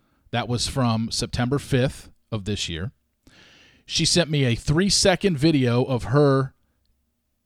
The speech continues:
in her bathroom with her belly. And then she sent me an email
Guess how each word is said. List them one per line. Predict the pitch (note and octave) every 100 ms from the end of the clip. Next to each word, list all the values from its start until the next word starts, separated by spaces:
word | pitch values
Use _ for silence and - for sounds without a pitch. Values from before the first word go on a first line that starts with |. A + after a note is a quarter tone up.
| _ -
in | F3
her | E3+
bathroom | D3 C#3+ B2 C#3 C3 B2 B2 B2+ _
with | A#2 B2+
her | E3
belly. | B2+ G2 F#2 A#2 - _ _ _ _ _ _ _
And | B2+
then | D3 C#3+
she | - C3+
sent | - D#3 C#3+
me | C#3 C3 -
an | B2+ B2 -
email | G#3+ G#3 F#2 E2 G2